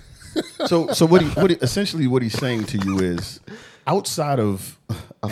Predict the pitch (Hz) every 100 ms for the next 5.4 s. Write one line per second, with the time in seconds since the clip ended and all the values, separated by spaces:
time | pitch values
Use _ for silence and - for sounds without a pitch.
0 | 127 127 123 120 - 120 127 123 - 95
1 | 90 - 95 92 113 - 87 85 87 87
2 | 90 92 90 - - - - 160 147 -
3 | 110 90 107 107 87 82 - _ _ _
4 | _ _ _ - 95 156 - - _ -
5 | 127 202 -